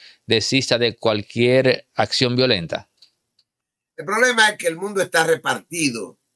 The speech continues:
Speaker 2: entre estos tres, Rusia, China y, y, y Estados Unidos. El mundo está repartido.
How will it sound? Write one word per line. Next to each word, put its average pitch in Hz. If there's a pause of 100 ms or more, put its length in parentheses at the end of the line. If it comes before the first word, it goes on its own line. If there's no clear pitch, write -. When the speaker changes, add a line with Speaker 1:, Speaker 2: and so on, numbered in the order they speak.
Speaker 2:
entre 131
estos 135
tres, - (460)
Rusia, 135
China 143
y, 113 (320)
y, 107 (280)
y 95
Estados 107
Unidos. 147 (180)
El 107
mundo 160
está 135
repartido. -